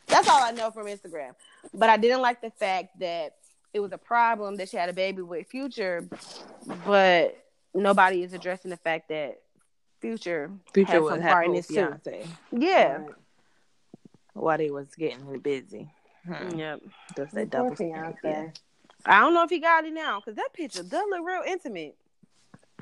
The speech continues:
Speaker 3: Mm,
Speaker 1: It
Speaker 3: I
Speaker 1: look
Speaker 3: don't like
Speaker 1: like
Speaker 3: it.
Speaker 1: Mm-mm. But anyway, I just wanted to close with that. You guys
Speaker 3: Mm.
Speaker 1: write us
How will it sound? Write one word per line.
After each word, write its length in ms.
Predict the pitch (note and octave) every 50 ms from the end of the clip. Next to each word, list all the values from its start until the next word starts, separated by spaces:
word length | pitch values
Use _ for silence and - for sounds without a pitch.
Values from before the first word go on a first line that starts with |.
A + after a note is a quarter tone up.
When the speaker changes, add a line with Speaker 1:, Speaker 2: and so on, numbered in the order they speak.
| - _ _ _ _ - - - _ _ _ _ _ _ _ _ _ - - _ _ - - _ _ _ _ _ _ -
Speaker 3:
Mm, 120 | E3+ D#3+ D#3 D3 -
Speaker 1:
It 0 |
Speaker 3:
I 80 | - -
Speaker 1:
look 140 | - G#3 G3+
Speaker 3:
don't 40 |
like 240 | E3 - G#3 G#3 G3+
Speaker 1:
like 100 | G3 G#3+
Speaker 3:
it. 100 | - - - - - - - - A3+ - _ - - - - - - - - - - - - - - - - - - _ _ _ - _ - - - - - -
Speaker 1:
Mm-mm. 480 | - F#3+ G3 F3+ - - D3 D#3 D#3 F3+ _ _ _ _ _ - -
But 80 | - D4
anyway, 500 | D4 C#4 A#3 F#3+ F3 E3+ E3+ E3+ F3 F3+ - - - - - - - - - - _ - - _ _ - - -
I 60 | D4+
just 160 | D4 C#4 -
wanted 140 | C4+ B3+ A#3
to 60 | A3
close 280 | - - G#3 G3+ G3 -
with 100 | F#3+ F#3+
that. 260 | F3 F3 E3+ E3 - _ _ _ _ _ _ _ _ _ - - _ _ _ _ _
You 100 | - A#3
guys 280 | A#3 A#3+ A#3 A#3 A#3+ A3+
Speaker 3:
Mm. 40 | A#3
Speaker 1:
write 200 | A3+ G#3+ G#3 G#3
us 380 | G#3 G#3 A3 - _ _ _